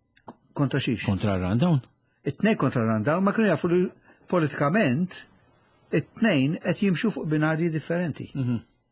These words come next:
Speaker 1: Inti għandek hawnhekk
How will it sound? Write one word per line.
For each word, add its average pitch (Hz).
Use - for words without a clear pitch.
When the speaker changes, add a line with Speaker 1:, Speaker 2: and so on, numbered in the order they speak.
Speaker 1:
Inti 208
għandek 135
hawnhekk 123